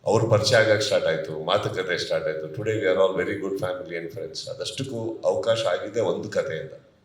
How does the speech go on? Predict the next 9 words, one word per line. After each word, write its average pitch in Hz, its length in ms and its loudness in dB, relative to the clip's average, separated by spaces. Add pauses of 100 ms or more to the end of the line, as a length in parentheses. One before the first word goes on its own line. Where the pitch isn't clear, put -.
(1160)
ಖಂಡಿತ 92 520 -2
ಕಿತ್ತಾಟ 92 440 2
ಆಗಿದೆ, 82 760 0 (600)
ಎಲ್ಲ 98 240 0
ಆಗಿದೆ. 80 680 -2 (280)
ಅವರು 87 500 2
ನಮ್ಮನ್ನ 87 420 -2
ಭೇಟಿ 110 280 2
ಮಾಡಿದ್ಮೇಲೆ 92 840 0